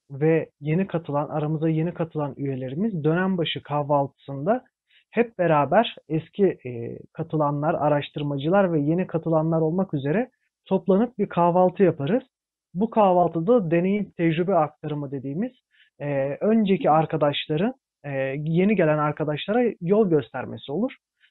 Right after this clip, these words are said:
Hani, e, topluluk nedir, neler yapar, kendi açısından deneyimi nedir, bunu anlatmasını isteriz. E, bu anlatımdan sonra da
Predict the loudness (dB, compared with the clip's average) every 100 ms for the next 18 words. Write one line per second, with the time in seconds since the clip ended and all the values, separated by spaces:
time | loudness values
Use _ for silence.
0 | _ 2 2 2 -2 0 0 0 -2 -2
1 | 0 -2 0 -2 0 -2 -4 -10 -8 0
2 | 4 4 2 0 -2 -2 -6 _ -8 -4
3 | -2 -2 -4 -10 -6 -2 0 0 0 0
4 | 0 -2 -2 -2 0 0 0 -2 -2 -2
5 | -2 -4 -6 -6 -6 -6 _ _ _ _
6 | _ -6 -4 -4 0 0 0 _ _ -2
7 | 0 2 2 2 2 2 0 -2 0 0
8 | -2 -2 -4